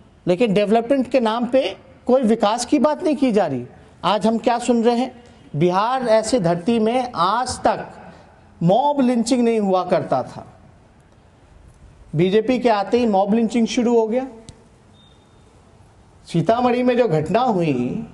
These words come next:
एक बुजुर्ग को पीट पीट करके मार दिया गया और खुलेआम जला दिया गया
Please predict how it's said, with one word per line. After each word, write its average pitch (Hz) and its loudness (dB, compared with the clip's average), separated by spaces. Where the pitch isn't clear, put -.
एक 202 2
बुजुर्ग 180 0
को 269 2
पीट 262 -2
पीट 254 -2
करके 254 0
मार 202 0
दिया 254 2
गया 160 0
और 226 4
खुलेआम 277 2
जला 262 2
दिया 214 0
गया 127 -2